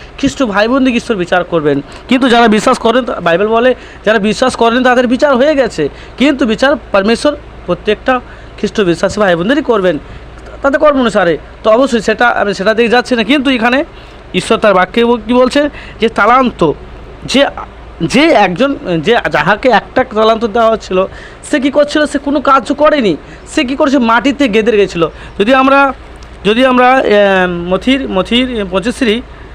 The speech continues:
পঁচিশ কততে আছে দেখি, বলছি, বলে দিচ্ছি। পঁচিশ শ্রী আপনার আট-, আঠেরো পদে, ওখানে কি বলছে দেখুন, "কিন্তু যে এক তালান্ত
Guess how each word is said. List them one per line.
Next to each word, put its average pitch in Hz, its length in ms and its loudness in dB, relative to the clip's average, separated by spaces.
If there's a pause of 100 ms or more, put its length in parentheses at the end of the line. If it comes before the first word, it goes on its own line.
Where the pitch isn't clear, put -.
(300)
পঁচিশ 226 320 -2 (100)
কততে 196 240 -2
আছে 214 180 0
দেখি, 226 180 -2
বলছি, 190 340 -4
বলে 170 180 -2
দিচ্ছি। 202 340 -8 (680)
পঁচিশ 202 240 0
শ্রী 254 120 2
আপনার 247 320 2 (180)
আট-, 190 260 0
আঠেরো 208 500 4
পদে, 202 280 2 (380)
ওখানে 214 240 0
কি 214 100 -2
বলছে 262 260 2
দেখুন, 269 220 0 (400)
"কিন্তু 302 360 2
যে 202 240 2
এক 247 240 4 (100)
তালান্ত 226 580 2